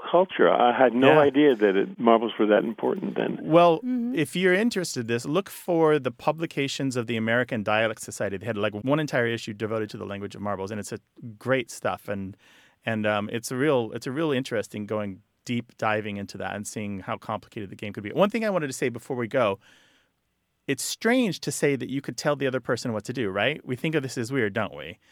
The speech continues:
Speaker 2: That if
Speaker 1: Uh,
Speaker 2: you're
Speaker 1: yeah.
Speaker 2: shooting, that I can tell you what to do, how to shoot the marble. But the thing is, it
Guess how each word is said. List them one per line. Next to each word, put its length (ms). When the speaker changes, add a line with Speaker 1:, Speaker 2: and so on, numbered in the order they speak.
Speaker 2:
That 120
if 60
Speaker 1:
Uh, 140
Speaker 2:
you're 120
Speaker 1:
yeah. 160
Speaker 2:
shooting, 340
that 140
I 160
can 200
tell 240
you 140
what 140
to 120
do, 480
how 160
to 80
shoot 240
the 80
marble. 400
But 100
the 60
thing 160
is, 100
it 80